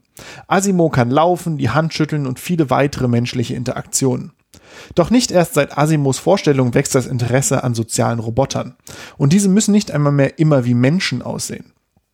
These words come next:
Sony hat einen Roboterhund namens Aibo gebaut. Seit etwas mehr als zehn Jahren helfen Roboter-Seerobben Menschen in Altenheimen. Und dann ist da noch das katzenartige Kissen mit Schwanz namens Kubo, das ich angesprochen habe.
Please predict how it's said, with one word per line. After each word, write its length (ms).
Sony 360
hat 200
einen 140
Roboterhund 600
namens 320
Aibo 340
gebaut. 420
Seit 180
etwas 260
mehr 240
als 200
zehn 220
Jahren 400
helfen 320
Roboter-Seerobben 1000
Menschen 420
in 120
Altenheimen. 720
Und 180
dann 120
ist 160
da 60
noch 120
das 220
katzenartige 720
Kissen 300
mit 100
Schwanz 400
namens 320
Kubo, 500
das 160
ich 160
angesprochen 580
habe. 260